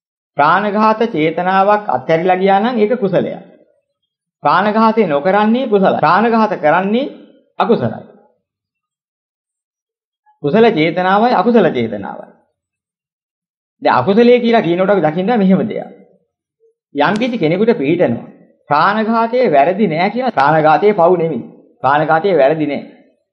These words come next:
ප්‍රාණඝාතයෙන් වරදක් කරදරයක් වෙන්නේ නෑ. අයහපතක් වෙන්නේ නෑ. දැන් මේ එකක් අදහසක් ගන්නවා. මේක අකුසලයක් වෙනවා. ඒකේ පිළිලව ප්‍රාණඝාත කරනවා.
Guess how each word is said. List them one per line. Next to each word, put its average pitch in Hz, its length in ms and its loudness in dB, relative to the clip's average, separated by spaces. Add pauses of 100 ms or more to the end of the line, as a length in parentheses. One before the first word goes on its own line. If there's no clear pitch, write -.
ප්‍රාණඝාතයෙන් 165 600 0
වරදක් 160 360 2
කරදරයක් 170 420 -2
වෙන්නේ 165 240 -4
නෑ. 143 120 0
අයහපතක් 160 420 0
වෙන්නේ 147 240 -4
නෑ. 123 160 -8 (840)
දැන් 233 140 4
මේ 240 140 6
එකක් 233 120 0 (280)
අදහසක් 139 300 -2
ගන්නවා. - 440 -6 (1400)
මේක 165 180 -2
අකුසලයක් 151 480 -2
වෙනවා. - 280 -18 (1120)
ඒකේ 202 260 2
පිළිලව 208 400 2
ප්‍රාණඝාත 226 480 0
කරනවා. - 420 -2